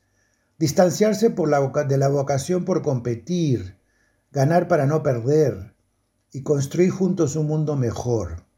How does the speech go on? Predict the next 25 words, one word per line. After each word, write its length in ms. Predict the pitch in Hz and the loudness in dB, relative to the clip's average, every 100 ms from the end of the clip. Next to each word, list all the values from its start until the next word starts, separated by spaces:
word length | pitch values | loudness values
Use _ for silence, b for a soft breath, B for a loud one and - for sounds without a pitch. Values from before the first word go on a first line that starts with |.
| _ _ _ _ _ _ _ _ _ | _ _ _ _ _ _ _ _ _
No, 480 | 131 180 180 185 196 | 2 4 4 2 -2
no 220 | - 156 208 | -2 2 6
veo 160 | 247 | 6
otra 220 | 240 233 | 4 2
salida. 460 | 175 190 233 180 - _ _ _ _ _ _ _ _ | -2 -4 -4 -6 -8 _ _ _ _ _ _ _ _
Y 140 | 131 | -2
nuevamente, 880 | 135 190 202 208 196 - - 202 - _ _ _ _ _ | 2 4 4 2 0 -2 -4 -6 -8 _ _ _ _ _
regresando 600 | 135 131 131 135 175 175 | -4 0 2 2 2 2
a 40 | 139 | 0
América 360 | 139 160 160 | -2 -4 -2
Latina, 720 | 123 117 117 175 151 143 139 - _ _ _ _ _ - | -2 -4 -6 -6 -6 -6 -10 -18 _ _ _ _ _ -4
debiéramos 580 | 127 135 151 147 147 | 0 2 2 2 0
empezar 520 | 135 120 123 104 139 135 | 0 -2 -4 0 0 0
por 240 | 127 110 | -4 -4
casa. 580 | - 101 - - 113 - _ _ _ _ _ _ _ _ _ - | -6 -8 -10 -14 -14 -16 _ _ _ _ _ _ _ _ _ -4
Las 140 | 127 | 4
grandes 320 | 160 202 196 | 4 4 2
potencias 600 | 190 143 175 175 170 160 | 0 -2 -2 -4 0 0
no 380 | 131 143 190 240 | 0 0 -2 -4
vendrán 560 | 175 139 131 139 170 175 | -2 -2 0 0 0 0
a 80 | |
salvarnos 920 | 135 131 117 143 165 160 165 180 - _ - | -2 -2 2 4 2 0 -6 -6 -8 _ -8
ni 220 | 127 131 | -2 -2
a 100 | 120 | -2
velar 560 | 113 117 139 165 - | -4 -2 2 0 -2